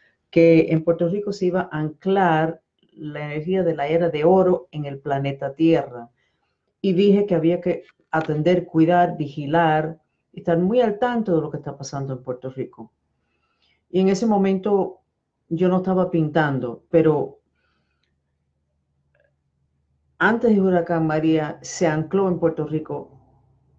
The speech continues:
la energía de oro. Y yo estaba lo más contenta. Pero claro, la vida en planeta Tierra es una dinámica. Llegó Huracán María, lo cual a mí me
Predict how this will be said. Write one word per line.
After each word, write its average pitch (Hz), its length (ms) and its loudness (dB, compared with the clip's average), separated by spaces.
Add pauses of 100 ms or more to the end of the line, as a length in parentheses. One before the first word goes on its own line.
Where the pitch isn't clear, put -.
(400)
la 151 160 -2
energía 151 400 -4
de 139 100 -2
oro. 117 280 -2 (1120)
Y 156 120 -6
yo 175 100 2
estaba 160 300 2
lo 143 80 -4
más 135 140 -4
contenta. 156 600 -4 (1040)
Pero 160 240 2
claro, 165 540 2
la 147 140 -8
vida 160 180 2
en 165 120 0
planeta 143 460 -8
Tierra 139 340 -6 (120)
es 139 100 -8
una 147 200 -6
dinámica. 135 600 -6 (1120)
Llegó 160 320 4
Huracán 165 420 2
María, 151 320 0
lo 175 140 -2
cual 147 220 -4
a 143 60 -6
mí 139 140 -4
me 135 420 -4